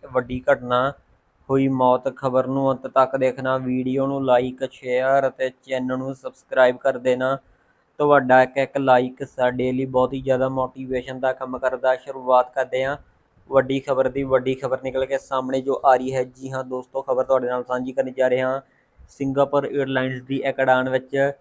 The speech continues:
ਹਵਾ ਵਿੱਚ ਗੰਭੀਰ ਗੜਬੜੀ ਦਾ ਮਾਮਲਾ ਸਾਹਮਣੇ ਆਇਆ। ਇਸ ਕਾਰਨ ਇੱਕ ਯਾਤਰੀ ਦੀ ਮੌਤ ਹੋ ਗਈ, ਜਦ ਕਿ ਤੀਹ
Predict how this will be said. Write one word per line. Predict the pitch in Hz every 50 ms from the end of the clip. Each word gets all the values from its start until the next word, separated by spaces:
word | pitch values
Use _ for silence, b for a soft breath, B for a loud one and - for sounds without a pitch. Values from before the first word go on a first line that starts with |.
| _ _ - - _ _ _ _ _ _ _
ਹਵਾ | - 131 123 131 135 135
ਵਿੱਚ | 135 135 131 - 143
ਗੰਭੀਰ | 139 135 131 139 135 131 131 131 131 135 139 139
ਗੜਬੜੀ | 135 131 131 131 127 127 127 131 135
ਦਾ | 127 135
ਮਾਮਲਾ | 135 131 131 131 131 131 131
ਸਾਹਮਣੇ | 127 135 135 131 135 135 127
ਆਇਆ। | 135 135 131 131 131 135 - - 131
ਇਸ | 135 - - -
ਕਾਰਨ | - 131 131 127 127
ਇੱਕ | 131 127 135
ਯਾਤਰੀ | 135 135 131 127 - 123 127
ਦੀ | 123 131
ਮੌਤ | 127 127 127 127 127 131
ਹੋ | 131 131 131
ਗਈ, | 131 127 127
ਜਦ | 127 131 131 131
ਕਿ | 131 139
ਤੀਹ | 135 _ 139 131 135